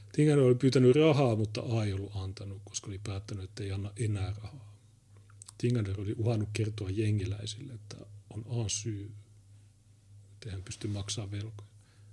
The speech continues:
Ja sitä kautta jengi tulisi Aan ja hänen läheistensä perään. Me voitaisiin tietysti tilata nämä kuulustelupöytäkirjat, mutta en mä, siinä menee ihan satanasti aikaa. Ja ne ei vält-,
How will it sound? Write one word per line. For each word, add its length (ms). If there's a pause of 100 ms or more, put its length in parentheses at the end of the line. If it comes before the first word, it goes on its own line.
(160)
Ja 60
sitä 200
kautta 280
jengi 320
tulisi 400
Aan 280
ja 140
hänen 240
läheistensä 500 (100)
perään. 220 (640)
Me 80
voitaisiin 400
tietysti 460
tilata 380
nämä 220
kuulustelupöytäkirjat, 1400
mutta 460 (1400)
en 60
mä, 160 (680)
siinä 200
menee 200
ihan 120
satanasti 540
aikaa. 460
Ja 140 (1700)
ne 100
ei 60
vält-, 500